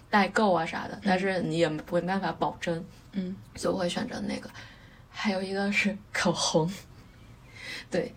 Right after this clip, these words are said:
Speaker 2: 口红应该很好买吧？
Speaker 1: 就是
Speaker 2: 特别如果火的话。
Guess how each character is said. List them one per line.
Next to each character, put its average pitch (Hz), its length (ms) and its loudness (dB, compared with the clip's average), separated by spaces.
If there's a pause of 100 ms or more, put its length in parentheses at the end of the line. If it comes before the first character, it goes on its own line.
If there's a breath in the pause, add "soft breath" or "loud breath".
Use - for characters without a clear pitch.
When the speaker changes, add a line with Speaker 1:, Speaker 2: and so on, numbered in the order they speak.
Speaker 2:
口 - 180 -2
红 208 160 2
应 285 80 4
该 339 100 4
很 240 160 -2
好 208 160 4
买 196 260 2
吧？ - 200 -10 (240)
Speaker 1:
就 233 220 4
是 226 420 6 (140)
Speaker 2:
特 208 120 -2
别 180 160 0
如 175 120 0
果 180 100 -2
火 170 220 -10
的 170 80 -10
话。 180 160 -12